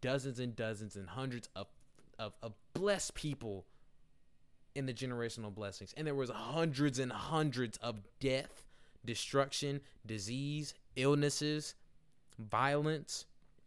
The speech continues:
divorce, malice, all that followed from this atheist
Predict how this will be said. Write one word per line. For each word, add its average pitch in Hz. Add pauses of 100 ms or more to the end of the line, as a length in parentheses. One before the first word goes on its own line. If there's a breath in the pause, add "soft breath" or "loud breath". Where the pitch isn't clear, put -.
(540)
divorce, 127 (520)
malice, 143 (180)
all 151
that 127
followed 120
from 110
this 104
atheist 98